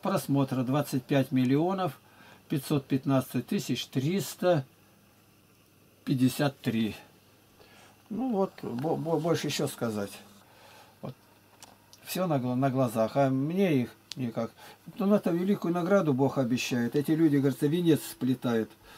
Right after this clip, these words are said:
Не вмени им, Господи, в судный день, а обрати на путь Евангелия, на путь истины.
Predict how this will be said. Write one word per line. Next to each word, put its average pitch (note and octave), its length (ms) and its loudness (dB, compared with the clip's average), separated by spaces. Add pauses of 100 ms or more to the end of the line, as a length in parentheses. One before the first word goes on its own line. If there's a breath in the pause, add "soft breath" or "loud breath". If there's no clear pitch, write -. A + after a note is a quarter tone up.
(220 loud breath)
Не D#3+ 220 2
вмени G#3 280 4
им, D3 100 2
Господи, A#2+ 420 -2
в A2 60 -6
судный A#2+ 400 0
день, A#2 240 0
а C#3+ 80 4
обрати F3 400 0
на C#3+ 120 2
путь C3 260 0
Евангелия, A2 680 -2 (640 loud breath)
на B2+ 140 -2
путь C3+ 280 0
истины. A2 540 -2